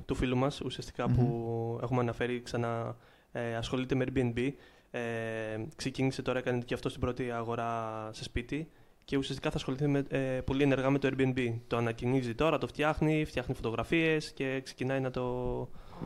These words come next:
Speaker 1: να το στείνει. Ε, υπάρχει μια πλατφόρμα, το R D N A, Ε, R D N A νομίζω λέγεται, ε,
Speaker 2: Ναι,
Speaker 1: ναι.
Speaker 2: ναι, ναι. Αυτή η
Speaker 1: R D N A,
Speaker 2: πλατφόρμα
Speaker 1: άμα
Speaker 2: είναι
Speaker 1: πατήσετε.
Speaker 2: τρομερή, απλά.
Speaker 1: R D N A, Airbnb στο Google θα σας βγάλει.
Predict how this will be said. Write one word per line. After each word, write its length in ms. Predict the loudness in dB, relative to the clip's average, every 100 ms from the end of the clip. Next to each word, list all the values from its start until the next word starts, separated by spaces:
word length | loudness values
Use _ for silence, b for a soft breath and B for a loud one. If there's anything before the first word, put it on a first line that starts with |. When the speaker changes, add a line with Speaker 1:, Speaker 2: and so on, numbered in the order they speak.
| B
Speaker 1:
να 100 | -4
το 100 | 0
στείνει. 340 | 0 2 2 0 B B B B -2
Ε, 480 | 0 2 2 0 0
υπάρχει 280 | 2 4 4
μια 100 | 4
πλατφόρμα, 440 | 2 0 0 2
το 100 | 2
R 120 | 2 2
D 20 |
N 200 | 2 2
A, 220 | 2 0 -2 -8 -12 -14 -14 -16 -10 0
Ε, 880 | 2 2 0 -2 -2 -4 -4 -6 -8 -10 -12 -4
R 60 | 0
D 20 |
N 200 | 2 4
A 20 | 4
νομίζω 280 | 4 4 2
λέγεται, 380 | 2 -2 -4 -8 -10
ε, 180 | -6 -6 -4
Speaker 2:
Ναι, 140 | 2
Speaker 1:
ναι. 80 | 4
Speaker 2:
ναι, 120 | 4
ναι. 260 | 4 0 -4 -12 _ -12
Αυτή 280 | -6 -2 4
η 20 |
Speaker 1:
R 40 | 4
D 20 |
N 0 |
A, 20 |
Speaker 2:
πλατφόρμα 280 | 4 2 2
Speaker 1:
άμα 100 | 4
Speaker 2:
είναι 60 | 4
Speaker 1:
πατήσετε. 280 | 2 2
Speaker 2:
τρομερή, 220 | 2 2 0
απλά. 300 | -2 -8 -8 b b b b b b -20 -20 -10 -2
Speaker 1:
R 100 | 0
D 100 | 4
N 220 | 4 4
A, 340 | 2 2 0
Airbnb 400 | 0 2 2 2 0
στο 140 | -2
Google 220 | -2 0 0
θα 120 | 0
σας 200 | -6 -8
βγάλει. 360 | -4 -2 0